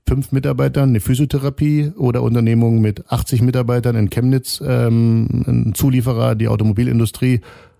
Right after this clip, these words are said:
aber auch Behörden und, äh, Kommunen und so weiter. Und das ist der Markt, den wir gemeinsam bearbeiten. Warum? Weil wir, äh, durch unsere sechzig Filialen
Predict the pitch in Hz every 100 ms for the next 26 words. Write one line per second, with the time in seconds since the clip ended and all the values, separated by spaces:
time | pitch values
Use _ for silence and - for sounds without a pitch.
0 | _ - 117 - 117 - 107 123 131 127
1 | 120 - _ _ _ _ _ - 117 110
2 | 107 - 110 101 123 123 139 123 101 110
3 | 104 101 101 107 101 - - - _ 117
4 | 135 135 127 117 131 - 113 123 117 110
5 | 113 127 107 110 123 151 160 160 123 101
6 | 120 143 110 104 120 127 151 117 107 -
7 | 117 117 110 113 117 - 110 110 113 127